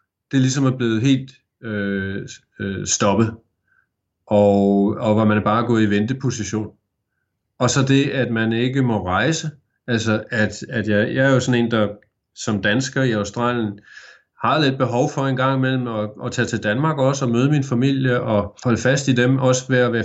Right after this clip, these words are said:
fysisk til stede en gang imellem. Og der må jeg sige, det, det føles sådan lidt, øh, brutalt på en måde, at, at, at se, at,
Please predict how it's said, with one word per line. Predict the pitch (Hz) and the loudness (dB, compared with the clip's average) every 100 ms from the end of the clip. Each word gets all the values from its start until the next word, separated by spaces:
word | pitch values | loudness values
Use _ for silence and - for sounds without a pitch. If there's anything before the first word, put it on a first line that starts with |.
| - | 0
fysisk | 156 - 127 | 0 0 -4
til | - | -6
stede | 117 117 123 | -4 0 0
en | 131 | 2
gang | 123 | 0
imellem. | 120 120 113 - - - - - | -2 -4 -6 -10 -20 -20 -20 -8
Og | 117 | 0
der | 135 | 2
må | 170 | 4
jeg | 151 113 | 4 2
sige, | - 123 | 0 -4
det, | 123 143 143 | -2 -4 -4
det | 151 | -6
føles | 147 151 151 | -2 -2 0
sådan | 147 131 | 0 0
lidt, | 120 117 - _ _ _ _ _ _ _ _ - 117 | 0 -2 -6 _ _ _ _ _ _ _ _ -12 -8
øh, | 98 95 92 92 | -6 -4 -4 -6
brutalt | 104 98 151 165 - | -8 -2 -2 -2 -4
på | 123 | -4
en | 113 | -2
måde, | 110 120 131 - _ _ _ _ _ 120 | 0 -2 -6 -14 _ _ _ _ _ -6
at, | 123 127 113 | -4 -2 -2
at, | 107 - 139 | -2 -4 -4
at | |
se, | - - - - 131 120 | -2 -2 -2 0 0 0
at, | 110 | -4